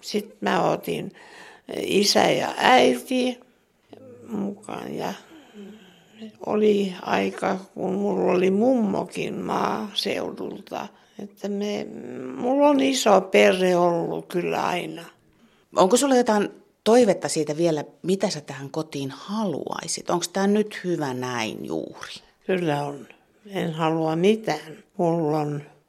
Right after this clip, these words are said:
Speaker 1: se, mitä mä tarvitsen, ja jos ei ole, niin mä ostan niitä.
Speaker 2: Nyt kun mä tässä katselen ympärille, kuten sanottu, täällä on paljon kauniita esineitä. Tää näyttää tosi kodikkaalle, ollakseen kuitenkin vain yksi huone ja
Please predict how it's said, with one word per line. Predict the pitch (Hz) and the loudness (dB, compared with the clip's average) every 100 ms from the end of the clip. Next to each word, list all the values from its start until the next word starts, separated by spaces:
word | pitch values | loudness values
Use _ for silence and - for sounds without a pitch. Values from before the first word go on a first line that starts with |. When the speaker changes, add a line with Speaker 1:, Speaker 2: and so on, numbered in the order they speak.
| - - | -20 -6
Speaker 1:
se, | 175 180 | -2 0
mitä | 175 160 151 151 | -2 -4 -6 -6
mä | 151 151 | -6 -8
tarvitsen, | - 254 285 294 - - 254 - - 247 247 | 2 4 4 0 -8 -4 -4 -4 -4 -2 0
ja | 262 247 | 0 0
jos | 247 247 - - | 0 0 -4 -2
ei | 240 240 240 | 2 4 4
ole, | 247 247 247 | 2 2 2
niin | 233 226 226 | 0 0 0
mä | 226 233 240 | 4 6 8
ostan | 196 - - - - | 6 2 -4 -8 -8
niitä. | - - - _ _ _ _ _ | -12 -14 -20 _ _ _ _ _
Speaker 2:
Nyt | 151 - | -12 -8
kun | |
mä | 156 | -8
tässä | 139 131 | -6 -4
katselen | - 139 - 123 127 | -4 -6 -4 -4 -4
ympärille, | 120 127 76 76 76 | -4 -4 -4 -6 -6
kuten | - - | -8 -8
sanottu, | 135 156 151 139 | -4 -2 -4 -6
täällä | 123 139 | -8 -6
on | 143 | -6
paljon | 147 156 131 | -6 -4 -4
kauniita | 127 135 127 110 - | -6 -6 -6 -10 -10
esineitä. | - 123 - 135 147 - 180 - - - _ - | -10 -8 -8 -8 -10 -10 -10 -12 -20 -20 _ -4
Tää | 175 | 2
näyttää | 220 208 135 | 2 2 0
tosi | 135 175 165 135 | 0 0 -2 -4
kodikkaalle, | - 143 147 117 - - - 110 117 | -4 0 2 0 -4 -14 -10 -6 -4
ollakseen | 160 165 - 180 | -2 -2 -2 -4
kuitenkin | 185 180 156 147 143 | 0 -2 -2 -4 -4
vain | 147 151 | -4 -4
yksi | 156 - 135 | -4 -6 -8
huone | 139 131 117 117 131 - - - - _ | -8 -6 -6 -4 -8 -10 -20 -20 -20 _
ja | 135 143 | 0 0